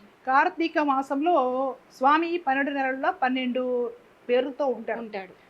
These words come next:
Speaker 1: కార్తీక మాసంలో దామోదరుడు అనే పేరుతో ఉంటాడు ఆయన.
Speaker 2: ఉమ్.
Speaker 1: కాబట్టి కార్తీక దామోదర వ్రతం అని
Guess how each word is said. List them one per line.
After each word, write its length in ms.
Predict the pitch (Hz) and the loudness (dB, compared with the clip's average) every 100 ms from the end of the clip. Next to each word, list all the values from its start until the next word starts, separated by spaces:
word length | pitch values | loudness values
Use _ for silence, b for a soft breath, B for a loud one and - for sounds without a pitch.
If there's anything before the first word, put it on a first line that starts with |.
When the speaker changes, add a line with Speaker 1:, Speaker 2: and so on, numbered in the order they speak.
| 208 | -20
Speaker 1:
కార్తీక 540 | 196 285 311 339 339 294 | -4 2 2 2 -4 -2
మాసంలో 340 | 277 277 302 | -4 -4 -8
దామోదరుడు 680 | 247 226 262 302 302 269 269 | -6 -4 -2 -2 -2 -2 -2
అనే 160 | 254 | -4
పేరుతో 340 | 240 220 214 247 | -6 -8 -8 -8
ఉంటాడు 280 | 247 226 226 | -6 -6 -10
ఆయన. 220 | 190 - _ 214 | -12 -20 _ -20
Speaker 2:
ఉమ్. 260 | 190 - | -18 -4
Speaker 1:
కాబట్టి 280 | 254 262 262 | -2 -2 -4
కార్తీక 560 | - 240 269 269 320 320 | -4 0 0 -2 -6 -4
దామోదర 540 | 269 277 269 262 262 | 0 0 -2 -2 -4
వ్రతం 320 | 247 220 277 | -4 -6 -4
అని 120 | 269 | -4